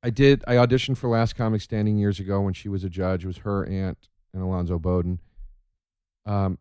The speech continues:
she was, her and aunt were particularly mean to me, um, and really condescending, uh, in a way they didn't need to be. Um, I left.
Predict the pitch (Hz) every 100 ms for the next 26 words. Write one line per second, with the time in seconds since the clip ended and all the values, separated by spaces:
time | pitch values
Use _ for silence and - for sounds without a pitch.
0 | - - 113 104 - _ _ _ _ _
1 | _ - 123 123 101 110 - 98 - -
2 | - - 123 101 101 98 92 90 87 85
3 | 85 82 - _ _ _ _ _ _ _
4 | - 98 92 90 82 - 107 98 104 117
5 | 104 92 92 90 85 92 87 87 80 -
6 | _ _ _ _ _ - 95 92 90 87
7 | 104 - 98 95 92 92 92 82 - 95
8 | 107 82 80 90 92 _ _ _ _ _
9 | - 98 95 90 80 _ _ _ 101 101
10 | 104 107 - -